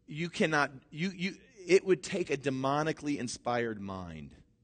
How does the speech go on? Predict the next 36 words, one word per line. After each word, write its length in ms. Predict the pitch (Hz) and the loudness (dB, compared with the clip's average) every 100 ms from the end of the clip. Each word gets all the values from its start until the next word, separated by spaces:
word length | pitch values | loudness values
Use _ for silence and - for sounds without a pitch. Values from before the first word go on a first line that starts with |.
| _ _ _ _ | _ _ _ _
to 100 | - | -4
think 480 | 120 - 156 143 - | -4 -4 -4 -4 -4
of 140 | - 104 | -8 -2
those 260 | 110 107 | -2 -2
types 400 | - - 95 - | -6 -4 -4 -4
of 160 | 76 - | -12 -16
tortures 680 | - 90 78 - 50 - - _ _ _ _ _ _ _ _ - | -14 -14 -14 -18 -20 -20 -20 _ _ _ _ _ _ _ _ 0
and 160 | 143 | 0
to 120 | 139 151 | 0 -4
know 680 | 147 170 214 127 90 87 - _ _ _ _ | 0 4 4 4 2 -2 -8 _ _ _ _
that 220 | 127 127 104 | 4 6 8
that 240 | 143 180 | 6 6
is 140 | 143 | 2
what 200 | 135 147 | 0 0
you 140 | 143 147 | 0 -2
would 120 | 131 | 0
be 120 | 120 | 0
facing 560 | 110 156 170 - 101 101 | 0 2 2 0 -6 -4
as 180 | 113 107 | -2 -2
a 60 | |
believer 580 | 98 104 120 131 82 76 | -4 -2 0 -2 -4 -6
as 180 | 104 101 | -4 -4
you 80 | 107 | -6
were 140 | 98 | -6
brought 320 | 82 110 120 | -4 -4 -2
into 160 | 113 101 | -2 -4
Roman 360 | 95 107 110 104 | -4 -4 -4 -8
courts, 560 | - 98 65 - - - _ _ - - - | -10 -10 -10 -12 -18 -20 _ _ -20 -20 -2
and 140 | 147 139 | 2 2
to 80 | 151 | 2
be 200 | 135 135 | -2 2
asked 480 | 160 185 214 - - | 6 8 6 0 -6
to 100 | 156 | -4
recant 580 | 135 - 190 185 208 | -4 -4 -2 0 0
your 120 | 165 151 | -2 -6
faith 580 | - 196 147 101 110 | -2 2 2 2 -2